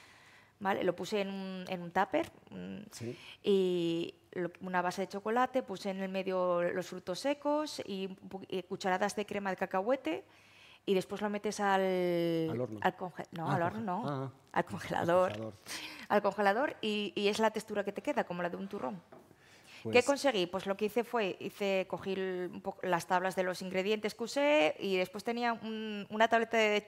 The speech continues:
Speaker 1: de chocolate que mis padres tienen en casa ya.
Speaker 2: <laughs>
Speaker 1: Y, y comparé un poquito que, si había alguna diferencia. Al final se traduce, pues mira, en menos grasas saturadas,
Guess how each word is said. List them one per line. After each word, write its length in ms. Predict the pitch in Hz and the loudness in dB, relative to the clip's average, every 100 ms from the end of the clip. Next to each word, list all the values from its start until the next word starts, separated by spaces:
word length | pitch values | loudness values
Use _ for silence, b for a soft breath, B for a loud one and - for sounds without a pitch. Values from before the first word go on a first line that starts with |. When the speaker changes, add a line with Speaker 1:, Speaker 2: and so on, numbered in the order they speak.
| - | -2
Speaker 1:
de 140 | 208 | -2
chocolate 340 | 196 202 220 196 | 2 4 4 2
que 100 | 175 | -2
mis 120 | 170 | 0
padres 280 | - 190 214 | 4 4 4
tienen 240 | 240 220 | -2 -2
en 80 | 208 | 0
casa 220 | 208 202 202 | 2 2 4
ya. 300 | 202 208 - | 6 6 4
Speaker 2:
<laughs> 460 | - 294 262 - - - B B B B 269 220 - | 0 2 2 0 -6 -10 B B B B -12 -10 -2
Speaker 1:
Y, 640 | 233 226 214 208 202 196 - | 2 4 6 4 4 2 0
y 100 | 233 | 0
comparé 380 | 233 214 214 226 | 2 8 8 8
un 80 | |
poquito 420 | 254 285 294 302 - | 0 -4 -2 -2 2
que, 480 | 254 247 247 240 233 | 4 4 4 2 2
si 140 | 220 | 4
había 180 | 202 226 | 6 6
alguna 220 | 233 240 | 4 2
diferencia. 680 | 220 - 190 175 - 175 160 | 2 2 2 0 2 6 6
Al 180 | - 190 | 6 2
final 260 | 214 226 | 4 2
se 140 | 254 294 | 2 2
traduce, 480 | 262 254 277 - 294 | 2 2 0 -2 -2
pues 220 | 202 208 | -2 -4
mira, 320 | 214 160 - | -2 -2 -2
en 140 | 185 180 | -4 -4
menos 260 | 202 220 | -4 -4
grasas 280 | 233 208 202 | -4 -4 -4
saturadas, 640 | 190 175 190 240 143 143 | -6 -2 0 2 0 -2